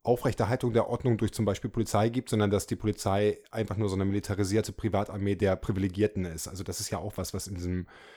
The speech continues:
äh, was eigentlich ganz gut rüberkommt in den Szenen, in denen die Welt so ein bisschen geshowcased wird, dass es keine wirkliche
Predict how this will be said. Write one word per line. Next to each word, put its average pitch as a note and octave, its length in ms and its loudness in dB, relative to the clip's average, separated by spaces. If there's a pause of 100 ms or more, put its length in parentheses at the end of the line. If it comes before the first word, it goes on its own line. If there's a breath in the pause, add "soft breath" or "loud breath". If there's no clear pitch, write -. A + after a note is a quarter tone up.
(120 loud breath)
äh, G2+ 200 -2
was - 200 -2
eigentlich G#2+ 240 -4
ganz - 160 -2
gut G#2 100 -10
rüberkommt F#2+ 520 2
in F#2+ 100 0
den F2+ 180 2
Szenen, F#2+ 380 4
in F#2 140 -2
denen F#2 340 0 (300 loud breath)
die G#2 100 2
Welt F#2 220 2
so G#2+ 60 4
ein G2+ 60 4
bisschen G2+ 200 -2
geshowcased - 720 -4
wird, - 320 2 (540 loud breath)
dass G2+ 160 2
es - 160 -2
keine G#2+ 360 4
wirkliche G2 760 2